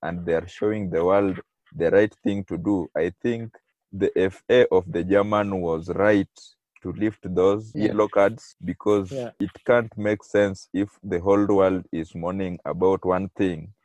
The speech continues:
Speaker 1: The players also are human beings, and they are in social media and they are seeing what is happening, and they have been the victim of the same, same things that are happening.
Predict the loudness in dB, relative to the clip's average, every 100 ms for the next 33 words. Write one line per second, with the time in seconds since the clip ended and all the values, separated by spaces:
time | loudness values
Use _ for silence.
0 | -8 -4 -2 0 2 4 4 4 2 2
1 | 4 4 2 -4 -2 -2 -2 -4 0 -2
2 | -2 -8 _ -4 -4 0 2 2 0 -2
3 | -2 2 0 0 -2 2 0 2 0 -2
4 | -2 -4 -2 -2 -2 -4 -4 -2 0 -2
5 | -4 -8 -8 -8 -10 -12 -10 -10 -12 -8
6 | -4 0 0 0 -2 -4 -4 -4 -4 -2
7 | -4 -4 -6 -4 -6 -8 _ _ -8 -8
8 | -8 -10 -4 -4 -4 -2 0 0 -4 -4
9 | -4 -4 -2 -2 -2 0 0 0 -2 -4
10 | -12